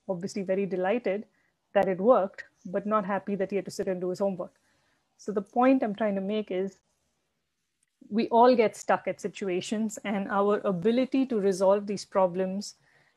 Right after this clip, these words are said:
uh, is, is, uh,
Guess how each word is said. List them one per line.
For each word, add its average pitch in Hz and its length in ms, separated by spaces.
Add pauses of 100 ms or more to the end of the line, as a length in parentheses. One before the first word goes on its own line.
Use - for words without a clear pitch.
(160)
uh, 185 220 (1700)
is, 226 360
is, 226 340
uh, 202 240